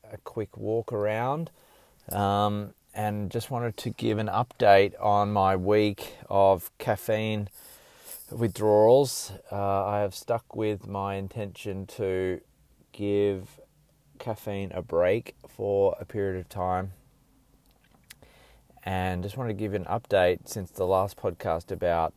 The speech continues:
how it felt on the first day of the breakup between me and caffeine, effectively coffee. So, um, I feel like I've made it through the other side. I have been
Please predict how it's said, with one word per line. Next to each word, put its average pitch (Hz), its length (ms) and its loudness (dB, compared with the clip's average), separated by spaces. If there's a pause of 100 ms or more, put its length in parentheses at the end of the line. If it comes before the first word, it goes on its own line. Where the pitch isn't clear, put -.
how 92 240 0
it 87 100 -2
felt 87 480 0 (160)
on 90 220 -8
the 82 80 -8
first 90 380 -4
day 85 500 0
of 78 520 -4
the 82 340 -4 (560)
breakup 87 500 2 (220)
between 90 380 -6
me 87 260 -6
and 82 280 -14
caffeine, 85 640 -10
effectively 92 400 -12
coffee. 95 480 -6 (1000)
So, 131 560 10
um, 127 460 4 (1160)
I 123 80 -8
feel 165 180 2
like 208 180 2
I've 127 120 8
made 110 220 4
it 110 120 0
through 110 360 4
the 101 160 0
other 98 220 0
side. 101 520 6 (280)
I 98 260 2
have 95 760 0 (440)
been 95 560 -4